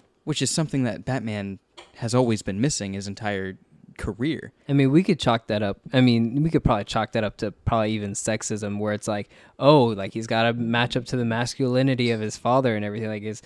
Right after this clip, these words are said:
Speaker 2: he's gotta look like his father 'cause he's
Speaker 1: Yeah.
Speaker 2: also a male. And it's like, yeah, but maybe a boy just misses his mother 'cause she
Speaker 1: Oh,
Speaker 2: got
Speaker 1: man.
Speaker 2: shot in the throat.
Speaker 1: Every
Speaker 2: Like
Speaker 1: special, every boy has a special lady in their life.
Speaker 2: Yeah.
Speaker 1: Yeah.
Speaker 2: It's his mother. It's like, it's, like, why, why steal the thunder from the mother? You know, just, like,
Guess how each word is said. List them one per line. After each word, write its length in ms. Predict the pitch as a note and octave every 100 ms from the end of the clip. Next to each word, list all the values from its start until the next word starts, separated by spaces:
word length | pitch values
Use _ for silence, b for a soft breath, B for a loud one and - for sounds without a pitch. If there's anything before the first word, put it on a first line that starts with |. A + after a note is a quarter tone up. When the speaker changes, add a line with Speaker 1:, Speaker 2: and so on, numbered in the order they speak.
| b b
Speaker 2:
he's 120 | -
gotta 180 | A2+ A2+
look 180 | B2
like 100 | C3+ C3
his 120 | B2
father 240 | C#3 C3
'cause 140 | A#2 A#2
he's 160 | C#3
Speaker 1:
Yeah. 60 | B2+
Speaker 2:
also 320 | C3+ C3+ A#2+
a 40 |
male. 340 | A#2 B2 C3+ A#2+
And 80 | A2
it's 120 | A#2
like, 160 | A2+ B B B
yeah, 120 | A#3+
but 140 | D#3+ B2
maybe 280 | F#3 B3 B3
a 60 |
boy 260 | C3 C#3 E3
just 240 | D#3+ B2
misses 300 | C3 D3 E3+
his 160 | D3 A#2
mother 320 | A2+ A#2+ C3+
'cause 160 | - A#2
she 60 |
Speaker 1:
Oh, 100 | D#3 C3
Speaker 2:
got 120 | B2+
Speaker 1:
man. 140 | F3
Speaker 2:
shot 180 | C#3 C3
in 60 | C3
the 100 | A#2
throat. 460 | - B2+ C3 G2+
Speaker 1:
Every 140 | C3 E3
Speaker 2:
Like 80 | F3+
Speaker 1:
special, 520 | - F#3 - F#3 -
every 180 | D3+ E3+
boy 220 | F3+ F#3
has 160 | F#3 F3+
a 40 |
special 320 | E3+ G3 - G#3+
lady 220 | A3+ G3
in 80 | A#2
their 140 | G2+
life. 140 | E3
Speaker 2:
Yeah. 440 | A#3 C#4 A2 G2 -
Speaker 1:
Yeah. 260 | E3 F3 -
Speaker 2:
It's 120 | A#2+
his 140 | E3
mother. 340 | E3 A3+ C3 G2
It's 160 | A2+ D#3
like, 180 | C#3 - B B B
it's, 160 | C#3+ C#3
like, 360 | G#2 A2 D#3+ C3+
why, 640 | B2 B2 C#3 E3 E3+ E3+
why 360 | C#3+ C3+ C3+ D#3
steal 360 | D3+ - D#3 C#3+
the 100 | C3
thunder 380 | C#3+ C#3+ C3+
from 460 | - D3+ C3 A#2+ A2+
the 100 | A2+
mother? 420 | A2 D3 D3 A2
You 140 | G#2 A2
know, 280 | A2+ A#2 C3
just, 260 | C3 C3+
like, 300 | D#3+ C#3+ -